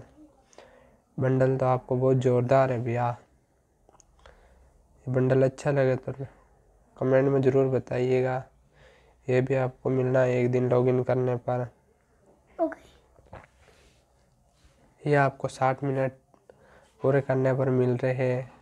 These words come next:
Speaker 1: ये देखो,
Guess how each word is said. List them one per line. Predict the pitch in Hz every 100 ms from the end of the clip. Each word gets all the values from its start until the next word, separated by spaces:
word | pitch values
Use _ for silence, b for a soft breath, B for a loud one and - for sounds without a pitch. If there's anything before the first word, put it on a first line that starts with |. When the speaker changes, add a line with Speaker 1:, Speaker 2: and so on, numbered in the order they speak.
| _ _ _ _ _ _ _ _ _ B B B B B B _ 127
Speaker 1:
ये | 123
देखो, | 127 123 127 127